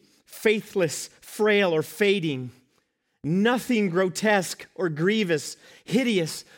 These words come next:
or inf-, or insidious. Nothing illicit or illegal, lascivious or lustful. Nothing marred or mutilated, misaligned or misinformed. Nothing nasty or naughty,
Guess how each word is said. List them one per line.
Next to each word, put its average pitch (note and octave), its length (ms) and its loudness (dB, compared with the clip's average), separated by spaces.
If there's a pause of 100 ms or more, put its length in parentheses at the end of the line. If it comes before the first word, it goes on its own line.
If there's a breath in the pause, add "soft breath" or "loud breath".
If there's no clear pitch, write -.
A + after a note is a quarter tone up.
(120)
or F#3+ 140 0
inf-, E3+ 320 -6 (260 soft breath)
or E3 160 -4
insidious. F3 720 -2
Nothing G#3 460 0
illicit F#3 680 0
or F#3 180 -2
illegal, E3+ 720 0 (800)
lascivious D#3+ 760 0
or D3+ 180 -4
lustful. C#3+ 680 -4 (260 loud breath)
Nothing G3 580 0
marred F#3 480 2
or E3+ 160 0
mutilated, D3+ 800 0 (380 soft breath)
misaligned F#3+ 680 2
or F3+ 100 0
misinformed. E3 720 0
Nothing F#3+ 520 0
nasty F3+ 640 -2 (180 loud breath)
or E3+ 140 0
naughty, E3+ 680 0